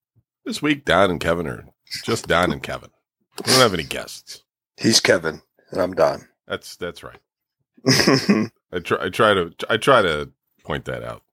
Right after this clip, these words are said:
Speaker 1: A little tired today.
Speaker 2: That's
Speaker 1: I,
Speaker 2: all right.
Speaker 1: I don't know why. I, I didn't get my second covid shot yet or anything, so I don't,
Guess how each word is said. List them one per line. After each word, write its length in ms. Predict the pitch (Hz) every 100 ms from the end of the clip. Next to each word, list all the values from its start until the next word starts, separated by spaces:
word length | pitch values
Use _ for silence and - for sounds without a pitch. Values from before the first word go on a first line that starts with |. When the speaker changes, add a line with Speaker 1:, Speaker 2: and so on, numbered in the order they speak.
| _ 107
Speaker 1:
A 40 |
little 160 | 120 92
tired 440 | - 69 65 64
today. 260 | 67 60 58 - - - - - -
Speaker 2:
That's 340 | 117 107 -
Speaker 1:
I, 40 | -
Speaker 2:
all 60 |
right. 100 | -
Speaker 1:
I 60 | 101
don't 140 | 90
know 100 | 71 64
why. 220 | 62 62 - _ _ _ - - _ _ -
I, 80 | 90
I 40 | 85 104
didn't 140 | 95
get 100 | 90
my 120 | 82
second 360 | 82 95 76 76
covid 380 | - 76 76 67
shot 300 | - 71 -
yet 160 | 73
or 120 | 67 67
anything, 320 | 67 69 67
so 140 | 69
I 60 | 69
don't, 220 | 67 64